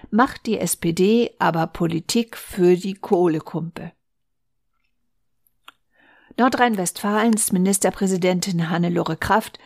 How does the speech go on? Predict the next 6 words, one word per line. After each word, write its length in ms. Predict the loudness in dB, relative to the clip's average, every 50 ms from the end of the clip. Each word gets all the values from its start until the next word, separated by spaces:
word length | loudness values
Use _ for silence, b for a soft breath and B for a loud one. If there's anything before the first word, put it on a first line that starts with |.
| B B B B
erklärte 720 | B -2 -2 -2 0 2 4 4 4 4 2 0 0 0 0
zweitausendsechzehn, 1160 | -2 -2 -2 -4 -4 -4 -4 -6 -6 -6 -6 -2 0 0 0 0 0 0 2 2 2 2 0 B B B B B B B B B B B B B _ _
dass 260 | 4 6 6 4 2
das 280 | 0 -2 0 0 0 2
letzte 680 | 4 2 2 2 2 -2 -4 -2 0 0 2 2 0 -2 -8 _ _
Kohlekraftwerk 880 | -8 -2 0 2 2 2 0 0 0 -2 -2 -2 -2 0 0 0 0